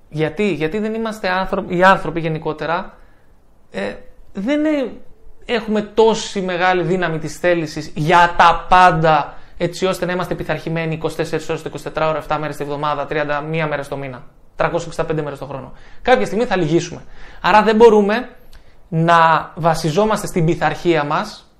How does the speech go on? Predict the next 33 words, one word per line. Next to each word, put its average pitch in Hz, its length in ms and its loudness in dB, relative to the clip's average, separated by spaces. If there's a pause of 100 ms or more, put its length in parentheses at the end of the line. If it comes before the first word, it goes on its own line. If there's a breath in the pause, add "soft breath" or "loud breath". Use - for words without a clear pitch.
και 170 100 -4
στη 165 100 -4
δύναμη 180 280 -2
της 151 120 -8
θέλησης 180 340 -4
που 160 120 -4
έχουμε 160 380 -6 (320 soft breath)
για 202 100 -6
να 190 100 -6
πετύχουμε 165 680 -8 (540)
ένα 196 180 -6
στόχο. 220 420 -4 (500 soft breath)
Άρα 151 280 -2
τι 185 80 -10
θέλουμε 151 240 -8
να 127 60 -12
κάνουμε; 139 360 -10 (300 loud breath)
Θέλουμε 165 180 -6
να 165 60 -10
φτιάξουμε 165 300 -8
ένα 143 100 -8
σύστημα 143 640 -6 (320 soft breath)
το 160 140 4
οποίο 151 640 -2 (640 soft breath)
μας 151 400 -2
κάνει 196 220 -4
να 202 80 -4
αισθανόμαστε 180 540 -4
όμορφα 180 840 4 (460)
όταν 190 320 -6
πάμε 175 180 -6
να 170 100 -12
κάνουμε 165 440 -10